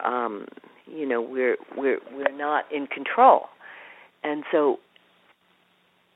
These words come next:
once you start a yoga practice, let's say you're in a, in a yoga class specifically designed for, uh, working with post-traumatic stress, the, the first thing the teacher would do would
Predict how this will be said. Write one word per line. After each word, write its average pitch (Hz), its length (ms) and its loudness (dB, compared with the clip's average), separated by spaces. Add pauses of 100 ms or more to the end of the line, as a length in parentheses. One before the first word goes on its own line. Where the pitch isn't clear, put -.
(120)
once 180 400 6
you 170 120 -2
start 139 280 0
a - 20 -6
yoga 170 420 4
practice, - 560 -6
let's 95 140 -10 (100)
say 143 140 -6
you're 135 240 -8
in 135 140 -10
a, 127 160 -12 (180)
in 127 140 -12
a 131 40 -10
yoga 139 440 -4
class 123 340 -6 (100)
specifically 127 800 0
designed 135 560 4
for, - 180 -10 (640)
uh, 127 240 -6
working 131 480 0
with 113 200 -4
post-traumatic 131 760 2 (100)
stress, - 280 -6 (160)
the, 139 260 -4
the 123 200 -6 (120)
first 170 200 4 (100)
thing 123 240 -4
the 120 160 -6 (120)
teacher 170 360 -6
would 95 180 -8 (140)
do 101 320 -8
would 117 160 -14